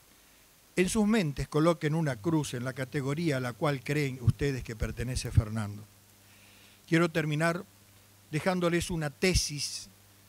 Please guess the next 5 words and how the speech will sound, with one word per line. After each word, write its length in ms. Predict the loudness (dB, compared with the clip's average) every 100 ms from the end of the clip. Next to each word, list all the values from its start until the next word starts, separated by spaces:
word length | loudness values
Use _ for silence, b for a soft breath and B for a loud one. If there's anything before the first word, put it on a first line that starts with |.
| -8
que 100 | -4
sintetiza 960 | -2 0 0 0 0 -2 0 0 0 -6 -20 -20 -20 -20 -20 -14
cuál 320 | -2 0 0 0
considero 600 | 0 0 -2 0 0 0
yo 220 | 0